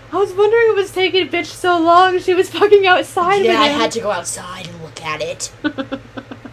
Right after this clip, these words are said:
Speaker 2: He kept on, like, getting close, and I, like, walked around his vehicle, like, four different times. 'Cause, like, I was, like, trying to walk away, but I was, like, looking at it, and I'm like, "It's nice!
Speaker 1: <laughs>
Speaker 2: Get me the fuck outta here!" And I'm like, "Let me go see if bitch wants to look at it."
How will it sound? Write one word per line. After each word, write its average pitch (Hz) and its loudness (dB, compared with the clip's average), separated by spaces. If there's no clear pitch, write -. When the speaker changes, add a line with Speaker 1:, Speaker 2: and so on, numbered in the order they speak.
Speaker 2:
He 349 -4
kept 311 -6
on, 392 -8
like, 415 -10
getting 277 -4
close, 262 -4
and - -10
I, 247 -4
like, 240 -4
walked 208 -8
around 233 -8
his 247 -10
vehicle, 175 -12
like, 156 -4
four 180 -8
different 175 -8
times. 175 -12
'Cause, 302 -2
like, 311 -6
I 302 -8
was, 311 -10
like, 339 -12
trying 254 -8
to 262 -6
walk 233 -6
away, 233 2
but 233 -4
I 220 -2
was, 226 -2
like, 214 -8
looking 233 -12
at 247 -4
it, 262 -2
and 233 -10
I'm 269 -8
like, 302 -10
"It's 392 -12
nice! 466 4
Speaker 1:
<laughs> - -6
Speaker 2:
Get 415 -6
me 466 2
the 403 -4
fuck 415 2
outta 453 6
here!" 339 2
And - -8
I'm 453 2
like, 466 4
"Let 480 -2
me 640 0
go 622 8
see - -6
if 554 0
bitch 539 6
wants 453 0
to 403 -4
look 269 -2
at 226 2
it." 196 -2